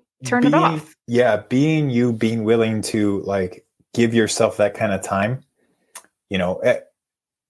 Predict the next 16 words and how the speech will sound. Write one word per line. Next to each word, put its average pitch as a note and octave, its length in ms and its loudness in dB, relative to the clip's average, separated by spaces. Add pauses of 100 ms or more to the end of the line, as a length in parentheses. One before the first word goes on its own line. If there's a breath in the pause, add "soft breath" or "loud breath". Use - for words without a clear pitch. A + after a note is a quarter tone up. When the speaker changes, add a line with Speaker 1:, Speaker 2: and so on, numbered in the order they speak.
(140)
Speaker 2:
it's C3 160 2
so C#3+ 220 4
important A2 480 0 (360)
because A2 280 -2
we A2+ 200 2
all G#2+ 240 2
work G#2 240 0
so G2+ 300 -2
hard G2 480 -2
at F#2+ 180 -2
whatever G2+ 300 0
it G2+ 60 2
is G2 180 -4
we F#2+ 160 -4
do. F#2+ 440 -6 (500 loud breath)
And G#2 380 0